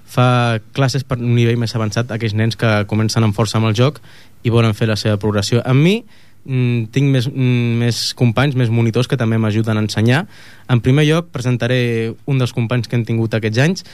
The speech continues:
que és l'Isaac Lamporanes. L'Isaac és un jugador que es va formar al Club Lleidatà del Pardinyes, estudiant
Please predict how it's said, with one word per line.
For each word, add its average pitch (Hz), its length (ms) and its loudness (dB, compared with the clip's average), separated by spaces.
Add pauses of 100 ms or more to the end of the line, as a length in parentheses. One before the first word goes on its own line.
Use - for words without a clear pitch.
(280)
que - 100 0
és 160 60 0
l'Isaac 170 240 2
Lamporanes. 113 480 -2
L'Isaac 147 280 -2
és 147 80 -2
un 160 140 0
jugador 143 440 0 (200)
que 131 100 -2
es 120 120 0
va 135 80 2
formar 139 400 0
al 117 220 -2
Club 135 280 2 (120)
Lleidatà 127 440 -2
del 151 180 0
Pardinyes, 110 680 -2
estudiant 135 540 0